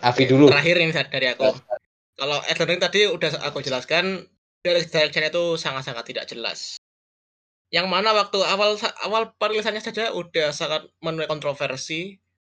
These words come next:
Speaker 2: Gamer-gamer noob ini diolok-olok sama fans-fansnya, apa namanya,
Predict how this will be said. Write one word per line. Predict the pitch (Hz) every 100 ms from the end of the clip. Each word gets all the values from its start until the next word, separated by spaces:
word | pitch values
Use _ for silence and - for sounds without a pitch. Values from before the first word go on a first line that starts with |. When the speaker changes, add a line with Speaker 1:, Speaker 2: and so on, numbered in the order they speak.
| -
Speaker 2:
Gamer-gamer | - 160 165 175 170 175
noob | 190 202
ini | 214 247
diolok-olok | 254 160 160 131 160 185
sama | 175 147
fans-fansnya, | 143 143 139 147 147 147 131 127 120
apa | - 147
namanya, | 180 180 190 208